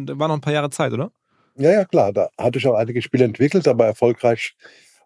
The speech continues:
Speaker 2: waren nur die, äh, beiden Spiele, also beiden genannten Spiele des Jahres, die noch folgten.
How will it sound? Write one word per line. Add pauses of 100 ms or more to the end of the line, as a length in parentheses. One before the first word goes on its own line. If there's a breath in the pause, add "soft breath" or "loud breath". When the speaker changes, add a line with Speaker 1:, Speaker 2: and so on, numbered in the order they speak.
Speaker 2:
waren
nur
die,
äh,
beiden
Spiele,
also (500)
beiden
genannten
Spiele
des
Jahres,
die
noch
folgten.